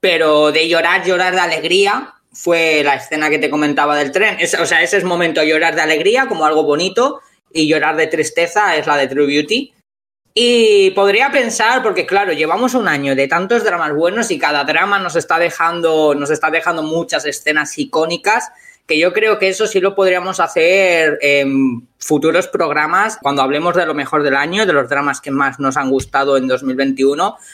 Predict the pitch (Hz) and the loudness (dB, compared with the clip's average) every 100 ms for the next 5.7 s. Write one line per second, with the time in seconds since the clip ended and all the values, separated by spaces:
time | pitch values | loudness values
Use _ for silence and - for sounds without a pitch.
0 | - 139 151 165 185 180 180 165 - 160 | -4 -2 0 0 -2 -2 -2 -4 -4 -2
1 | 175 170 139 160 160 131 113 147 160 170 | -2 -4 -2 -2 -2 -2 -4 0 0 0
2 | 151 143 147 156 151 131 131 160 151 127 | 0 0 0 2 2 2 0 -2 -2 -4
3 | - 135 147 143 139 151 175 - 170 156 | -4 -2 0 0 0 0 -2 -2 -4 -2
4 | - 156 180 - 147 139 135 156 156 185 | -4 -4 -4 -6 -2 -2 -2 -4 -2 -2
5 | 185 135 156 143 151 139 113 | -2 -2 -2 -2 -4 -4 -6